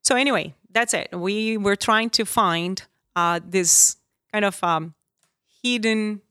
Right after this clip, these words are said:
link. <laughs> So where is the, you know, the really, um,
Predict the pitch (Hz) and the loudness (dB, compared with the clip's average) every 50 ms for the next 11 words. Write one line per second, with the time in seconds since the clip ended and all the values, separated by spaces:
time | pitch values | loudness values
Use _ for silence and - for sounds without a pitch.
0 | _ _ _ _ _ _ - 196 202 226 202 170 - - - - - - 277 233 | _ _ _ _ _ _ -6 -2 0 0 0 -2 -4 -8 -8 -8 -4 -2 -4 -4
1 | - - - - _ - - 202 190 196 208 226 247 240 226 226 226 202 180 202 | -4 -6 -16 -14 _ -2 0 2 2 4 4 4 4 4 4 4 2 0 -2 -2
2 | 202 190 - - - 196 190 180 170 170 170 180 - _ _ _ _ _ - 185 | -2 -2 -2 -4 -4 -4 -2 -2 0 -2 -2 -2 -6 _ _ _ _ _ -4 -2
3 | 180 220 226 220 220 214 214 202 190 - - - 170 165 151 151 165 170 | 0 0 0 0 0 0 0 0 -2 -2 0 0 0 0 0 -2 -6 -8